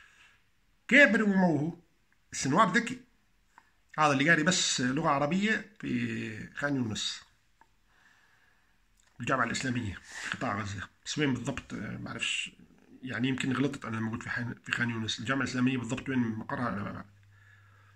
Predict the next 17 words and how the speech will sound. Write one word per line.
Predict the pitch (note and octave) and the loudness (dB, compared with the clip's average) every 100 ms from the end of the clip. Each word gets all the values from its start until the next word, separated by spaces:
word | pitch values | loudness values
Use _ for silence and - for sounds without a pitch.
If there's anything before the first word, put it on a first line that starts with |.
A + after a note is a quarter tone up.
| - - - - - - | -20 -20 -20 -20 -20 0
في | B3 B3+ | 4 6
قصة | B3 E3+ | 6 2
ترى | C#3 A#2+ | 0 0
على | G#2+ | 0
الجامعة | A2+ A#2 A2 | 0 -2 -2
الإسلامية، | A2 G#2 G#2+ A2 A2+ G2+ F#2 - | -2 -4 -4 -2 -2 -2 -4 -4
هاي | - | -4
بعدين | G#2+ A#2 | -4 -4
بقول | A2+ G#2+ G#2 | -4 -6 -8
لك | |
إياها. | G#2 F#2 - - - - | -10 -10 -10 -14 -20 -8
المهم، | D#3+ A2 F#2+ - - - - - - - - - - - - - - - - - - - - - - - - | -4 -2 -4 -10 -20 -20 -20 -20 -20 -20 -20 -20 -20 -20 -20 -20 -20 -20 -20 -20 -20 -20 -20 -20 -20 -20 -10
زي-، | - F#3 D3+ | 0 2 4
زلمة | A3 A3+ | 4 4
ذكي، | A#3+ - - - - - | 0 -4 -14 -20 -20 -10
بده | B2 F3+ | 2 4
يموه، | A#3+ D3 - | 6 4 -2